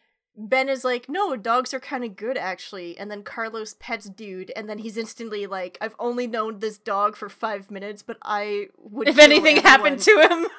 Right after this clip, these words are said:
Speaker 2: <laughs> I would kill
Speaker 1: Yeah.
Speaker 2: everyone in this school and then myself.
Speaker 1: Yeah.
Speaker 2: This is my child now.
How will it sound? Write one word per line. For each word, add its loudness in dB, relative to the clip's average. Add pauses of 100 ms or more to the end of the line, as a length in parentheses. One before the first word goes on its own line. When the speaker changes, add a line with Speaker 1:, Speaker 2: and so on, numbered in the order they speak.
Speaker 2:
<laughs> -20
I 6
would -6
kill 4
Speaker 1:
Yeah. 8
Speaker 2:
everyone 6
in -2
this -2
school 0
and 0
then -2
myself. -8 (320)
Speaker 1:
Yeah. -2 (1040)
Speaker 2:
This -10
is -4
my 4
child 0
now. -8